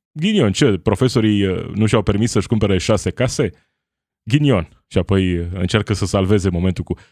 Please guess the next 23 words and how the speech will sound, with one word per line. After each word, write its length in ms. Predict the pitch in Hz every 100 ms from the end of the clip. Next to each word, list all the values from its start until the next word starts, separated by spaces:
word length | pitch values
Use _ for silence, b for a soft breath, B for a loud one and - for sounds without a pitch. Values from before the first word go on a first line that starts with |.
| B
„Ghinion, 500 | 101 101 101 131 110
eu 360 | 95 104 135 104
am 100 | 92
avut 260 | 90 98
ghinion.” 720 | 87 92 92 85 76 80 87 - _ _
Nu? 380 | 92 110 135 _ _ _ _ _ _ _ _ _ _
Acesta 360 | 90 147 147
este 400 | 98 85 - - _
Klaus 300 | - 87 78
Iohannis. 540 | 82 80 69 - _ _ _ _ _ _ _ _ _
Omul 200 | 143 127
ăsta 180 | 120 135
n-a 120 | 147
fost 200 | 139 147
niciodată 760 | 165 - 160 151 156 127 113 b b _
conectat 580 | - 135 123 95 131 123
cu 100 | -
adevărat 520 | 107 101 95 107 107
la 320 | 101 95 92 82 - _
nevoile 600 | 104 101 92 117 104 98
reale 520 | 92 107 98 82 76 - _ _
ale 180 | 98 98
societății. 800 | - 98 92 - 85 - 71